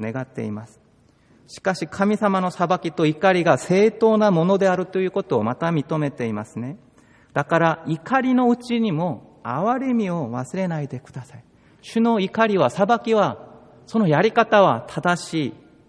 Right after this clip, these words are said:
のであります。しかしその中であっても、苦しみにある正しい者たち、主の民を憐れんで顧みてくださいと言っています。そしてなお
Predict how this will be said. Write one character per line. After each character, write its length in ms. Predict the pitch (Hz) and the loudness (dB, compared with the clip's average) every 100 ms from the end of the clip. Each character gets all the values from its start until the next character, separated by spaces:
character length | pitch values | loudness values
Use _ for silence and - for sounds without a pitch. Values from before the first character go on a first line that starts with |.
| - | -8
の 100 | 127 | -4
で 120 | 123 | -2
あ 60 | 120 | -4
り 100 | 110 | -6
ま 120 | 110 | -10
す。 140 | - - _ _ _ | -12 -20 _ _ _
し 140 | - | -20
か 140 | - 151 | -10 -10
し 120 | 143 | -8
そ 120 | - | -6
の 100 | 147 | -4
中 280 | 143 143 147 | -4 -6 -4
で 120 | 156 | -4
あ 40 | 156 | -4
っ 40 | |
て 200 | - 151 | -4 -4
も、 280 | 160 175 165 - _ _ _ _ | -2 -4 -8 -16 _ _ _ _
苦 220 | - 160 | -8 -8
し 180 | - 151 | -6 -4
み 140 | 147 | -2
に 160 | 139 135 | 0 0
あ 100 | 156 | 2
る 200 | 143 117 - - - _ _ - | 0 -4 -14 -20 -20 _ _ -16
正 340 | 139 143 135 | -10 -8 -8
し 100 | - | -6
い 40 | 120 | -4
者 220 | 123 123 | -4 -6
た 160 | 123 | -10
ち、 160 | 120 - | -14 -16
主 200 | - 190 | -10 -6
の 140 | 208 208 208 | -6 -4 -4
民 200 | 196 175 | -2 -2
を 200 | 190 131 - - _ | -4 -6 -10 -20 _
憐 340 | - 120 151 | -6 -4 -2
れ 140 | 160 160 | -2 -4
ん 140 | 156 | -4
で 180 | 139 117 | -6 -8
顧 320 | - 139 139 139 | -10 -8 -6 -4
み 140 | 135 131 | -6 -6
て 160 | 135 | -10
く 100 | - | -8
だ 140 | 156 170 | -6 -4
さ 160 | 165 | -4
い 60 | 135 | -6
と 220 | - 113 - _ _ _ _ - | -12 -18 -20 _ _ _ _ -16
言 80 | |
っ 40 | 113 | -14
て 160 | - | -12
い 100 | 113 | -10
ま 160 | 107 107 | -10 -14
す。 100 | - _ _ _ _ _ | -20 _ _ _ _ _
そ 100 | - | -6
し 100 | 220 | -4
て 140 | 202 180 | 0 2
な 220 | 170 202 | 4 6
お 440 | 202 123 104 - | 4 2 -4 -14